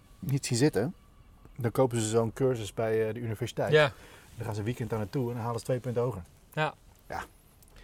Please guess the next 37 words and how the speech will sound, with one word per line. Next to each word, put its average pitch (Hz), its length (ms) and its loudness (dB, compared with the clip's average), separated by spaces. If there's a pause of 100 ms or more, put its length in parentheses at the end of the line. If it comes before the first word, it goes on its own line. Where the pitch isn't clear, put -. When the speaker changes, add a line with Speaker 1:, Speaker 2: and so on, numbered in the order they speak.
(160)
Speaker 2:
Dan 123 100 -6
worden 120 100 2
Speaker 1:
Dit, 120 80 6 (100)
Speaker 2:
alle 120 80 4
trucjes 127 240 -6
Speaker 1:
ze 131 60 4
wo-, 117 80 6
Speaker 2:
laten - 180 4
zien. 117 200 -4
Speaker 1:
ze 113 80 0
worden 123 200 4
Speaker 2:
Ja. 123 60 4
Speaker 1:
niet 127 100 2
opeens 139 140 4
heel 139 100 4
veel 147 160 0
sne-, 165 80 0
heel 147 100 4
veel 151 80 2
slimmer, 143 240 0
denk 98 160 -4
ik. - 80 -4
Speaker 2:
Nee. 147 160 2 (420)
Speaker 1:
Nee, 92 240 -4
dus, 101 160 -6 (220)
dus 113 240 -4 (140)
ja. 107 240 -4 (1040)
Ja, 90 220 -8
ik 101 100 -14
weet 110 100 -4
niet, 101 100 -6
maar 113 100 0
dat, 123 200 4
dat 117 140 4
is 113 60 -6
een 113 160 -6
andere, 101 480 -2